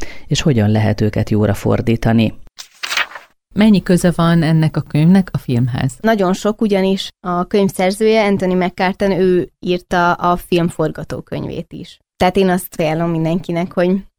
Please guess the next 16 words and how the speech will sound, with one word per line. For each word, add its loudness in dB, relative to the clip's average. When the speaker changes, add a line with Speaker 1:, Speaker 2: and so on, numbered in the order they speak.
Speaker 3:
olvassa 2
is 2
el 4
a 2
könyvet, 2
mert, 2
ö, 2
nyilván 4
ennyire 0
részletes 0
és -2
alapos 0
kutatómunkát 0
nehéz 0
filmben 0
visszaadni, 2